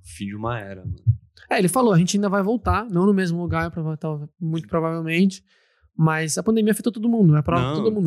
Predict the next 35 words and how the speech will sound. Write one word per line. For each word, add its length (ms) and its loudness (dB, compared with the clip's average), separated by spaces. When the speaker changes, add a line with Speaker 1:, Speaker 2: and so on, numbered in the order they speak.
Speaker 1:
então. 180 -14
Speaker 2:
Clube 240 2
A, 80 0
que 80 -2
era 80 0
um 180 -4
lugar 220 -2
de 140 -6
muito 520 -2
nome, 400 0
que 120 -6
era 200 -6
alugado 320 -8
pra 140 -4
festas, 380 -6
às 120 -8
vezes, 280 -6
universitárias, 680 2
outros, 220 -6
outros 200 -10
lugares, 400 0
teve 180 -6
que 60 -20
fechar, 500 -2
né? 120 -10
E 100 2
ele, 120 4
e 200 4
ele 140 4
fez 240 2
o 60 6
certo, 340 2
porque 160 2
ele 100 4
optou 600 0